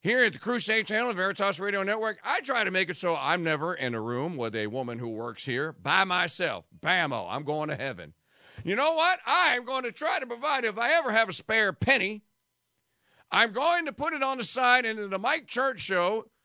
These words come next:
Proto-Evangelist Fund, and I'm gonna draw from it,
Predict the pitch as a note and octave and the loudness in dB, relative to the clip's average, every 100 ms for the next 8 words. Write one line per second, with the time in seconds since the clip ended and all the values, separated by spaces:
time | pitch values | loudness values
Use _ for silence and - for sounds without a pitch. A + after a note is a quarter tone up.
0 | _ _ _ _ - - _ _ _ _ | _ _ _ _ -16 -16 _ _ _ _
1 | _ _ _ _ _ _ _ _ _ _ | _ _ _ _ _ _ _ _ _ _
2 | _ _ - - C#4+ F4 D4+ C#4 B3+ A#3 | _ _ -20 0 4 6 6 4 2 2
3 | A#3+ G#3 D#3+ D3 C3 - - - A3 C4+ | 2 2 0 -2 -2 -4 -6 -8 -4 0
4 | C4+ C4+ B3+ G#3 _ _ _ _ _ _ | 0 0 -6 -8 _ _ _ _ _ _
5 | _ - G3 B3+ B3+ B3+ G3+ A3 D4 C4+ | _ -2 2 2 2 2 0 4 6 6
6 | G#3 G3+ F3+ D#3+ E3 | 6 2 2 2 -2